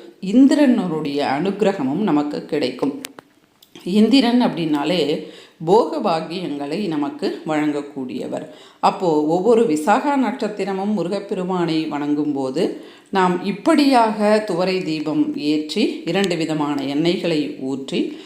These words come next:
ஏற்றி வழிபாடு செய்தால் முருகப்பெருமானின் அருளோடு இந்திர பகவானினுடைய பரிபூர்ண அனுக்கிரகமும் கிடைக்கும். அடுத்து பார்த்தீங்கன்னா, சிலர் வந்து கமெண்ட் செக்ஷன்ல கேட்டிருந்தாங்க, "சொத்து இருக்கு, விக்கணும் அப்படின்னு நினைக்கிறோம்.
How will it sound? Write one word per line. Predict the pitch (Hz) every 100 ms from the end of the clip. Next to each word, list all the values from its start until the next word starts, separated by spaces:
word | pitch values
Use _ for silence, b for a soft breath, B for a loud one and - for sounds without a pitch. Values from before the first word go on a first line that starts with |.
| B B
ஏற்றி | 151 175 180 220
வழிபாடு | 156 151 185 202 180 160
செய்தால் | 156 135 127 135 135 170
முருகப்பெருமானின் | 170 190 294 294 247 220 208 185 180 -
அருளோடு | 143 147 143 135 131 135 135
இந்திர | 208 262 330 277
பகவானினுடைய | 233 196 185 180 165 156 131 127 143 196
பரிபூர்ண | 156 156 147 139 165
அனுக்கிரகமும் | 151 151 151 139 127 117 151
கிடைக்கும். | - 120 104 - - - B B B B B
அடுத்து | 190 226 -
பார்த்தீங்கன்னா, | 269 185 180 143 143 190 160 147
சிலர் | 165 - 180 170
வந்து | 151 143 180 190 147 185
கமெண்ட் | 190 247
செக்ஷன்ல | 233 - 170 143
கேட்டிருந்தாங்க, | 180 143 139 135 127 120 - -
"சொத்து | B - 240 240 311 220
இருக்கு, | 180 185 151 135 - - - -
விக்கணும் | 220 220 240 196 185
அப்படின்னு | 160 143 151
நினைக்கிறோம். | 147 139 135 135 127 -